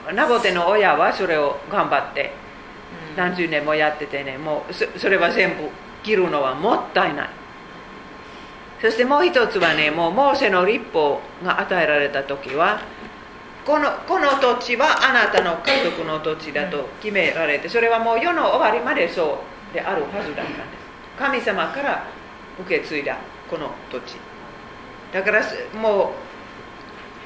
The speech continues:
Speaker 1: う、とっても貧しくなったらね、それを売ることはできたんですけれども、そのいつも五十年おきにはその喜びの年があった。何というんですか？ そういう大きな喜び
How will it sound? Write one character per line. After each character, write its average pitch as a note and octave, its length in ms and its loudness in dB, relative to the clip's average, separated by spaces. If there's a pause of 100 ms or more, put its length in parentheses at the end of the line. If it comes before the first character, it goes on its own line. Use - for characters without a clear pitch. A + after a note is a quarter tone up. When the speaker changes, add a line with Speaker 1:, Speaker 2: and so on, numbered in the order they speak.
(1300)
Speaker 1:
う、 - 20 -18
と G4 140 0
っ G#4 80 -8
て - 80 0
も B3+ 180 2
貧 A#3+ 220 2
し G#3+ 140 -6
く F#3 120 -4
な F3 220 0
っ - 20 -10
た E3 120 2
ら D3 100 0
ね、 D3 160 -2
そ A3 140 0
れ G#3+ 100 4
を D#3+ 140 4 (640)
売 C4+ 60 0
る C#4+ 120 2
こ A3 160 2
と G#3+ 100 2
は F#3+ 120 4
で A3+ 100 4
き A3+ 140 -4
た F#3 120 2
ん D3+ 40 -4
で D#3+ 100 0
す - 60 -10
け F3+ 100 0
れ D3+ 140 2
ど D#3 80 -6
も、 D#3+ 100 -4
そ F3+ 140 -4
の E3+ 100 -6
い C4+ 100 -4
つ A#3 120 -6
も F#3 100 -4 (240)
五 B3+ 100 4
十 A3+ 200 2
年 E3 240 2 (320)
お - 80 -2
き D#3 160 -6
に C#3 80 -6
は D#3 280 2
そ F3 140 -6
の C#3+ 220 -4
喜 C3+ 80 -10 (400)
び C#3+ 80 -6
の C3+ 100 -8
年 C3+ 280 -10
が C3 120 -10
あ A#2+ 40 -10
っ - 20 -14 (340)
た。 D#3 60 -8
何 E3 100 -8
と - 60 -6
い - 20 -6
う - 80 -8
ん - 60 -12
で - 80 -12
す - 60 -14
か？ - 60 -14 (2500)
そ G#3 140 -4
う - 20 4
い F#3 80 2
う F#3+ 240 0
大 G#3 100 4
き G3+ 60 -4
な F3+ 120 2
喜 F3 80 2
び F#3+ 40 2